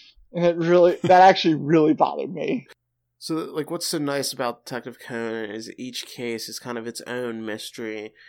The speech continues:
Speaker 2: and while there are plot advances, they don't usually connect, but for the very first two episodes here, we do get to see, uh, very, the next episode starts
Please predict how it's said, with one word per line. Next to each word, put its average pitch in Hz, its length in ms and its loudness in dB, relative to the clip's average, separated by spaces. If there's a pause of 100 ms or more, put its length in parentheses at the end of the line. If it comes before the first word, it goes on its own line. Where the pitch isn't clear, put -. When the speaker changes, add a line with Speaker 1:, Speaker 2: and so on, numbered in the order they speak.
(220)
Speaker 2:
and 107 300 -12
while 123 460 -6
there 120 160 -6
are 123 240 -6
plot 123 320 -8
advances, 107 560 -10
they 131 80 -10
don't 120 180 -8
usually 117 220 -12
connect, - 440 -14
but 135 320 -6 (460)
for - 80 -16
the 135 80 -12
very 117 320 -4
first - 340 -14
two 113 160 -10
episodes 107 520 -12
here, 107 340 -12 (460)
we 120 220 -12 (100)
do 120 340 -6
get 110 200 -8
to 110 80 -10
see, 90 500 -10 (720)
uh, 98 240 -8
very, 117 400 -6
the 110 160 -8
next 127 340 -10
episode 117 360 -12
starts - 360 -14